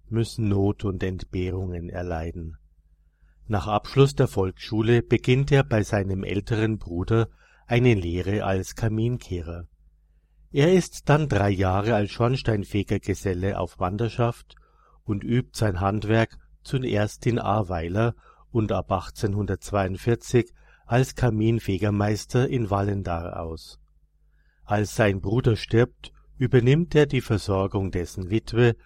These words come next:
und ihrer elf Kinder, bis er einsehen muss, dass weder seine Kräfte, ein Lungenleiden macht ihm zu schaffen, noch seine Geldmittel den daraus erwachsenden Anforderungen genügen.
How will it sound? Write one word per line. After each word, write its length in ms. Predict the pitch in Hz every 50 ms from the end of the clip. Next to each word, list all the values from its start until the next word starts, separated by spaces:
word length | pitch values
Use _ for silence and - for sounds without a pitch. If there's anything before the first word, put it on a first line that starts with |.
| _ -
und 220 | 127 123 123 -
ihrer 320 | - 135 120 123 123 131
elf 300 | 123 123 127 127 - -
Kinder, 500 | - - 135 123 123 113 104 95 90 82 - _ _ _ _ _ _ _ - - - -
bis 240 | 117 98 - -
er 220 | - 107 98 95 92
einsehen 520 | 90 92 92 98 95 - 117 110 107 104 104
muss, 340 | 107 113 113 - - - - _ _ _ - _ _ -
dass 300 | - - 127 117 - -
weder 280 | 123 131 143 143 151 135
seine 320 | 143 - 123 127 127 127
Kräfte, 640 | 117 - - 110 110 107 - - - - 101 92 - - _ _ _ _ _ _ _
ein 240 | - 101 101 95 90
Lungenleiden 720 | 82 87 90 92 98 101 101 98 98 98 101 104 107 110
macht 300 | 104 104 101 101 - -
ihm 160 | 117 110 104
zu 140 | - - 110
schaffen, 520 | - - 113 104 104 - - 113 107 98 - _ _ _ _ _ _ _ _ _ _ -
noch 220 | 123 135 151 147
seine 380 | - - - 139 143 143 143 143
Geldmittel 680 | - 104 101 104 - - - 107 104 - - 101 92
den 260 | - - 98 90 90
daraus 440 | - 98 95 98 104 113 113 107 -
erwachsenden 760 | 120 110 101 87 95 92 92 - - 107 101 90 95 95 98
Anforderungen 1000 | 90 82 85 85 85 - - 101 90 90 - 98 92 98 92 92 101 104 104 101
genügen. 640 | - 110 98 95 90 85 82 - 87 82 85 82